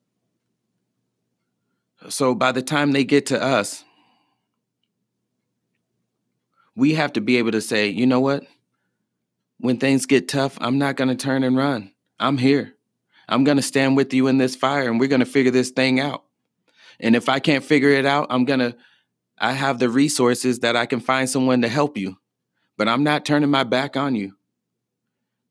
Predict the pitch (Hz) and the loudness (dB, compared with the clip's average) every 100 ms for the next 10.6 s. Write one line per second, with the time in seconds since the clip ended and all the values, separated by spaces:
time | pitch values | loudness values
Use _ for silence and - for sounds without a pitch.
0 | _ _ _ _ _ _ - 127 156 156 | _ _ _ _ _ _ -2 0 2 -2
1 | 135 - 131 113 131 120 107 120 147 139 | -4 -2 -2 0 0 0 -2 -4 -2 -2
2 | 120 92 110 98 98 95 104 98 92 87 | -4 -4 -4 -2 -4 -4 -6 -6 -8 -12
3 | - _ _ _ _ _ _ _ _ _ | -16 _ _ _ _ _ _ _ _ _
4 | _ _ _ _ _ _ _ _ _ _ | _ _ _ _ _ _ _ _ _ _
5 | _ _ _ _ _ _ _ _ 117 123 | _ _ _ _ _ _ _ _ -2 0
6 | 139 143 127 135 131 147 131 131 135 131 | 2 2 4 2 2 0 0 0 -4 -6
7 | - _ 101 101 120 123 120 110 104 127 | -16 _ -4 -2 0 0 2 0 0 -2
8 | 104 92 _ _ _ _ _ _ _ _ | -2 -6 _ _ _ _ _ _ _ _
9 | _ _ 104 123 127 127 123 117 113 113 | _ _ 0 0 4 4 4 4 2 0
10 | 107 123 123 123 87 69 | 0 0 0 -2 -8 -10